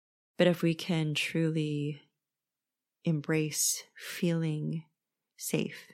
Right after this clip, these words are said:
and secure and strong within ourselves, that we can stop perpetuating, you know, lashing out or creating imprints on the world that create more pain.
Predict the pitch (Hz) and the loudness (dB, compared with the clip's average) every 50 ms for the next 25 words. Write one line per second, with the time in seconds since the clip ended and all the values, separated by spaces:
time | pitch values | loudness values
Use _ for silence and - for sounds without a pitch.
0 | - - 170 147 143 - - - - - - 143 147 139 - - - - - 147 | -8 -6 -6 -4 -4 -6 -8 -8 -8 -6 -4 -4 -4 -4 -6 -8 -8 -6 -6 -6
1 | 143 - - - 156 147 143 143 143 143 - 143 143 143 147 - - - 50 - | -4 -6 -4 -4 -2 -2 -2 -2 -4 -4 -2 -4 -2 -2 -4 -4 -4 -4 -4 -6
2 | - 190 202 - - - - 160 - - 165 151 151 143 147 - - 151 147 151 | -6 -8 -10 -12 -14 -8 -6 -6 -4 -2 0 0 0 0 -2 -4 -4 -4 -2 0
3 | - - - - 175 160 151 147 - - _ - 151 - - - 160 - - 160 | -2 -2 0 0 0 0 0 -2 -4 -8 _ -8 -8 -4 -2 -4 -2 -2 -2 -2
4 | 151 147 147 151 147 143 143 143 139 - _ _ _ _ _ _ _ _ _ _ | -2 -2 -2 -2 -4 -4 -4 -6 -8 -12 _ _ _ _ _ _ _ _ _ _
5 | _ - 170 151 143 139 139 139 135 - _ _ 151 151 147 147 139 - - 165 | _ -6 -4 -4 -2 -4 -6 -8 -10 -16 _ _ -2 0 0 0 -2 -4 -2 -2
6 | 156 156 151 147 139 139 139 139 - _ _ - 151 147 143 143 143 139 139 139 | -2 -2 -2 -2 -2 -4 -6 -8 -10 _ _ -4 -2 -2 -2 -2 -4 -4 -4 -6
7 | 139 - _ - - - 185 175 170 165 - - 170 160 160 - 175 160 156 - | -8 -10 _ -8 -2 0 2 2 2 2 2 2 0 0 2 2 0 0 0 0
8 | 156 151 151 147 143 143 143 139 147 - - - - - - - - 160 143 - | 0 0 0 0 0 0 0 -2 -2 -4 -6 -6 -6 -8 -8 -4 -2 0 0 0
9 | - 143 139 135 - - - - - - 50 - 165 | -2 -4 -4 -6 -8 -8 -8 -6 -6 -6 -6 -6 -8